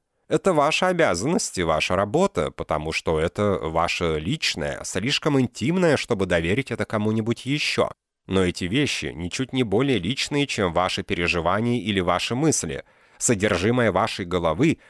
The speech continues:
это то, что всецело принадлежит именно вам и никому другому, и разбираться с этим можно научиться –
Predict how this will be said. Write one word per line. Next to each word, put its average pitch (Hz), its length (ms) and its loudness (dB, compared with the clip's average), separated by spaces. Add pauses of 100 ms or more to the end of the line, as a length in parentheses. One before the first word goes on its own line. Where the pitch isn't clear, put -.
(120)
это 113 200 0
то, 180 180 2
что 175 200 -2
всецело 143 560 0
принадлежит 110 720 0
именно 98 440 2
вам 87 340 2
и - 100 -4
никому 110 460 0
другому, 113 640 0 (180)
и 107 100 2
разбираться 90 720 2
с - 100 -4
этим 139 360 0
можно 92 420 2
научиться – 120 720 0